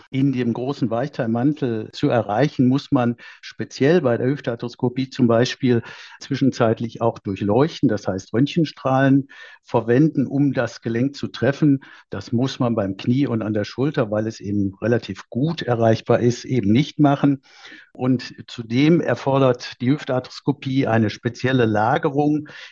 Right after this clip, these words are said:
die sehr aufwendig ist im Vergleich zum Kniegelenk. Also das sind schon einige Spezialitäten,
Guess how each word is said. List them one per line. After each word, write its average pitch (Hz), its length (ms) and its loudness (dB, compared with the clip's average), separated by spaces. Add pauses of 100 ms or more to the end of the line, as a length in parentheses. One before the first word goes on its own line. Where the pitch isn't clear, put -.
die 120 100 -4
sehr 127 240 2
aufwendig 131 640 0
ist 143 380 -2
im 120 180 -6
Vergleich 117 500 -2
zum 113 220 -4
Kniegelenk. 127 680 0 (260)
Also 113 240 -2
das 110 240 2
sind 127 240 2
schon 120 280 2 (320)
einige 127 640 2
Spezialitäten, 117 1160 0